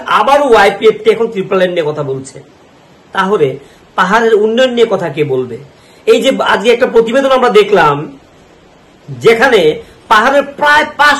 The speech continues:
শতাধিক স্কুল, পাঁচশোর মতো স্কুল, যেখানে শিক্ষক সংকট রয়েছে, পাহাড়ে হাই school নেই,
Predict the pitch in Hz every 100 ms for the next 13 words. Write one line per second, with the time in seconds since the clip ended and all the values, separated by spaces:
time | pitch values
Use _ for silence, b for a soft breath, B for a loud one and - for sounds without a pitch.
0 | - 262 262 254 269 - - - 294 170
1 | - B B - 247 226 - 262 262 254
2 | 240 - 277 233 147 135 - B B 147
3 | 208 247 226 - - - 269 - 226 196
4 | 220 190 190 180 - 151 139 - - b
5 | b b b 262 254 262 247 175 220 269
6 | - 254 247 233 208 175